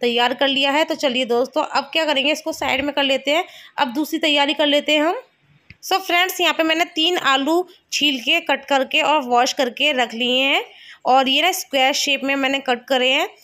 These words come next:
और यहाँ पे मैंने पूरी एक शिमला मिर्च ना चौकोर साइज़ में कट करके तैयार कर ली है। और फ्रेंड्स, यहाँ पे तीन टमाटर की प्यूरी बना ली है। तो पेस्ट मैंने आपको दिखाई था कि पेस्ट हमें कैसा बनाना है। और यहाँ पे मैंने आधा प्याज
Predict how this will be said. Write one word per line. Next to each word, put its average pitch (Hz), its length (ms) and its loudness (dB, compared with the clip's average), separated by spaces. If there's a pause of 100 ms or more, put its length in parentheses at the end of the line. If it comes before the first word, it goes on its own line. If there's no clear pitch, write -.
(260)
और 254 180 4
यहाँ 285 200 0
पे 254 100 0
मैंने 277 180 0
पूरी 285 340 -4
एक 285 200 0
शिमला 277 260 0
मिर्च 269 220 0
ना 311 140 0
चौकोर 294 420 -2
साइज़ 247 300 0
में 277 100 0
कट 277 200 -4
करके 269 220 -4
तैयार 240 400 -2
कर 269 160 -2
ली 262 200 0
है। 330 160 0 (420)
और 254 140 2
फ्रेंड्स, 285 400 -2
यहाँ 277 120 0
पे 311 120 -2
तीन 311 300 -4
टमाटर 277 380 0
की 294 160 -4
प्यूरी 262 380 -4
बना 277 220 0
ली 277 160 0
है। 294 100 0
तो 311 100 -4 (100)
पेस्ट 285 220 -2
मैंने 285 200 0
आपको 277 240 -2
दिखाई 240 380 -4
था 294 160 2 (380)
कि 285 80 -2
पेस्ट 285 300 -2
हमें 285 160 0
कैसा 254 260 0
बनाना 254 400 0
है। 302 180 0
और 262 180 0
यहाँ 269 220 0
पे 254 80 -2
मैंने 262 360 0
आधा 233 240 0
प्याज 269 400 0